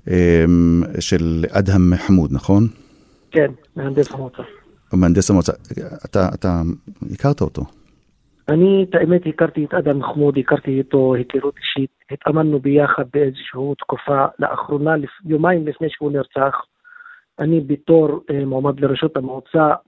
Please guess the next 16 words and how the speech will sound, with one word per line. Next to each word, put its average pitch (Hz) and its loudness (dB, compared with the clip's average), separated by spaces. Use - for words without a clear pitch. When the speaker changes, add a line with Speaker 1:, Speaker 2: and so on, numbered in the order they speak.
Speaker 2:
פנו 160 0
אליי, 156 2
אה, 135 0
תושבים 147 0
בג'דיידה-מכר 143 0
לגבי 135 -2
מפגש 143 -2
שהיה 147 -2
באחד 147 -2
מבתי, 131 -2
אה, 139 0
הספר. 156 2
אה, 131 -4
הלכתי, 170 0
ביקרתי 156 -4
שם, 156 -2